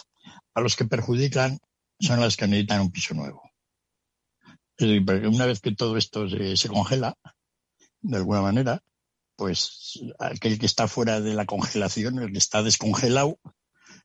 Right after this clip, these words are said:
y necesita, digamos, incorporarse a obtener una vivienda, pues no tiene. Y entonces son los que pasan, pagan alquileres, pues, cuarenta por ciento más alto, es lo que pasa en Estocolmo. Quiero decir que no,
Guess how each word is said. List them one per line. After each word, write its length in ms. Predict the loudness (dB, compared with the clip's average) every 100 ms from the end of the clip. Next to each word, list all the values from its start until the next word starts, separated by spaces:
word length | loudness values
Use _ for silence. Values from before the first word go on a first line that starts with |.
| _
y 140 | 2 4
necesita, 840 | 2 0 0 0 0 -2 -2 -6
digamos, 1000 | -4 -2 0 2 2 2 0 -4 -6 -8
incorporarse 880 | -4 -2 -2 -2 0 2 2 0 0
a 240 | 0 -2 -4 -8 -14
obtener 320 | -4 0 2
una 160 | 2 2
vivienda, 480 | 2 2 2 2
pues 180 | 2 4
no 80 | 2
tiene. 420 | 2 -6 -4 -6 -8 -20 _ _ _ _ _ -20 _
Y 80 | 0
entonces 420 | 2 4 2 2
son 300 | 0 -4 -2
los 120 | -2 -2
que 140 | -4
pasan, 460 | -2 -2 0 -4 -6 -12 -6
pagan 220 | -2 2
alquileres, 580 | 2 2 2 2 0 -4
pues, 280 | -8 -14 -14 -16 -8
cuarenta 360 | -2 0 0
por 120 | -2 0
ciento 200 | -2 -2
más 160 | 0
alto, 220 | 0 2
es 80 | 2
lo 80 | 4
que 80 | 2
pasa 180 | 2 2
en 100 | 0
Estocolmo. 520 | -2 0 0 -2 -10 _
Quiero 160 | -8 -4
decir 140 | -4
que 120 | -4 -2
no, 380 | 0 0 -2